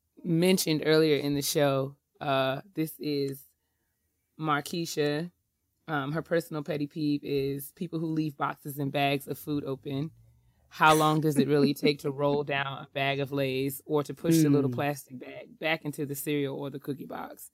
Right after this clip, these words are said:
Speaker 2: Mm.
Speaker 1: How long? How long does it take? It doesn't take long.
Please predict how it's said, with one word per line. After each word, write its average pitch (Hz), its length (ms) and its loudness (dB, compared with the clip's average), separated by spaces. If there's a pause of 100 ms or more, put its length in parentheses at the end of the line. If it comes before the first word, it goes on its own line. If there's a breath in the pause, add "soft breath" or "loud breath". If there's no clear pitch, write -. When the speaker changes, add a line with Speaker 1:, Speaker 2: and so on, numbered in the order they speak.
(240)
Speaker 2:
Mm. 147 240 2
Speaker 1:
How 277 300 10
long? 277 600 8
How 202 240 8
long 190 260 6
does 165 180 -2
it 156 120 -8
take? 143 220 -4
It 180 80 0
doesn't 208 280 4
take 165 200 0
long. 143 340 -10